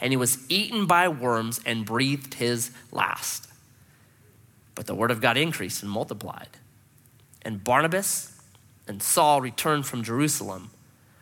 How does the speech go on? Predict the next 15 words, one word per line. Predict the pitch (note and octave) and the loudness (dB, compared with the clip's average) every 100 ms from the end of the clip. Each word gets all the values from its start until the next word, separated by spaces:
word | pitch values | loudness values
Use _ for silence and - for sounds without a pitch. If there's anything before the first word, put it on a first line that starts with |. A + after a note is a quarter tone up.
| - - | -20 0
when | C3 D3 | 2 4
they | C#3 | 2
had | B2 | 2
completed | - A2+ - E3 F#3+ E3 | -4 -8 0 2 4 4
their | F3 | 4
service, | D#3+ C#3 A#2 A2+ - - - | 4 2 2 2 -4 -8 -12
bringing | A#2 D3 D3+ C#3 A#2+ | 2 4 4 2 2
with | D#3+ D#4 - | 2 2 0
them | D3 B2 A#2 A#2+ - - - | 2 2 0 -6 -14 -20 -2
John, | C3 D#3+ G#2+ G#2+ D#3 - - - _ _ _ _ | 4 4 4 -2 -6 -12 -20 -20 _ _ _ _
whose | - A#2+ | -10 -4
other | - E3+ C#3 | 0 2 0
name | F#2+ F2+ G2+ - - _ _ _ _ _ _ _ _ _ | -2 -10 -16 -18 -20 _ _ _ _ _ _ _ _ _
was | - G2+ | -14 -10
Mark. | G2 G2+ F2+ - | -4 -4 -4 -10